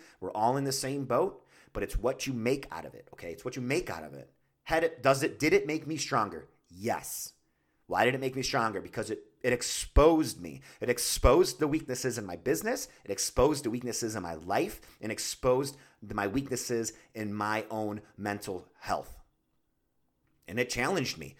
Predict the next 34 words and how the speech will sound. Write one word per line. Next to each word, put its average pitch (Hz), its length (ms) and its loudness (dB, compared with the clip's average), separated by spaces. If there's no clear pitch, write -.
It - 140 -8
pushed 156 280 0
me 160 120 -4
up 156 140 -2
against 139 320 -2
a 139 60 4
wall. 117 320 0
And 95 80 -10
when 101 80 -2
you're 98 80 -2
pushed 135 240 2
up 151 120 4
against 143 300 -2
a 160 60 4
wall, 123 380 0
there's 120 140 -4
only 113 140 -2
one 107 260 -4
thing 107 220 -8
to 117 100 -10
do. 85 260 -10
And 101 100 -6
that's 110 160 -2
to 101 80 -6
come - 300 0
out 123 200 2
swinging 120 400 -4
forward, 123 460 0
and 104 160 -10
anything 151 380 -2
in 151 80 -4
front 135 240 -4
of 143 100 -6
you 185 220 -6